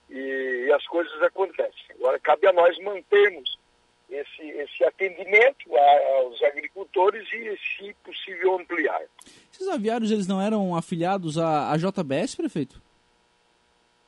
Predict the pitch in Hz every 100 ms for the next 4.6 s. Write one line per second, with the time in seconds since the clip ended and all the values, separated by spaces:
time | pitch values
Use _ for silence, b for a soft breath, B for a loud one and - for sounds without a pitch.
0 | _ _ _ _ - 240 175 123 156 170
1 | 233 233 226 214 233 - 160 127 _ _
2 | _ _ _ _ _ _ _ 165 - -
3 | 269 - 415 196 214 170 170 175 170 151
4 | 131 131 180 190 -